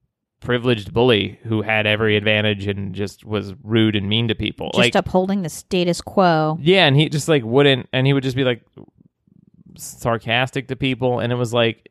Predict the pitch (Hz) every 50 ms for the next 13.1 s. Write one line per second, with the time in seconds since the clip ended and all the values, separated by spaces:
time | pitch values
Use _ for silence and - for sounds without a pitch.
0 | _ _ 123 131 156 170 180 165 139 123 127 120 107 - - - 117 135 147 127
1 | 117 - - - 113 110 110 - - 123 135 139 123 - - - 107 - 127 117
2 | 101 98 98 117 127 - _ _ _ - - 110 104 98 98 78 113 104 - 107
3 | - - 110 107 98 - 90 95 104 110 113 101 - 110 104 - - _ _ _
4 | _ _ _ _ _ _ _ _ _ - 131 127 113 98 147 165 180 165 156 135
5 | 120 123 131 135 120 117 110 107 104 104 113 107 98 - 104 101 95 - - -
6 | 107 - - 107 101 101 101 98 95 95 - - 104 104 101 104 98 98 98 95
7 | 101 98 - - 98 98 - _ - 107 107 110 113 113 113 110 107 101 101 -
8 | - - 98 101 107 110 107 110 110 117 123 117 107 120 120 120 123 117 - -
9 | 117 117 113 104 - 110 - - - 110 117 123 127 123 117 123 123 120 120 117
10 | 107 113 117 113 113 113 113 113 113 110 107 - _ _ - _ _ _ - 113
11 | 107 98 107 104 101 - 120 117 - 120 - 127 120 117 - 120 110 110 113 -
12 | - 117 110 113 104 104 107 110 110 110 107 104 - 113 110 107 - 110 110 110
13 | 107 104